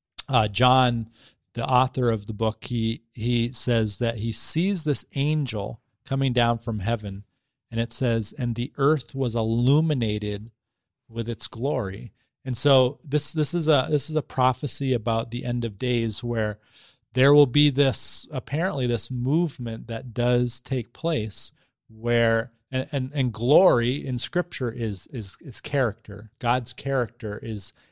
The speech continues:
is illuminating the whole earth. And, like, I look, I look at the world around me, I look at the church, and I say, "Well,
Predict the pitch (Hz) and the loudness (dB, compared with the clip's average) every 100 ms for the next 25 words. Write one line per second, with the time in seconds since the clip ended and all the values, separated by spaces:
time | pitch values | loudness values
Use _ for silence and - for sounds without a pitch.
0 | _ 120 113 113 123 170 156 135 123 117 | _ -6 -2 0 0 2 2 2 0 0
1 | 110 107 123 127 135 107 123 113 104 _ | -2 0 -2 0 0 -2 -6 -8 -8 _
2 | _ _ _ 131 120 - 143 185 165 - | _ _ _ 0 0 2 4 4 2 -2
3 | - _ 139 156 160 135 131 117 117 123 | -18 _ 0 2 2 -2 0 0 0 2
4 | 127 120 113 113 117 113 120 120 98 - | 2 2 2 0 0 0 0 -2 -2 2
5 | 147 - 117 107 110 110 120 131 | 2 2 -4 -2 0 2 2 0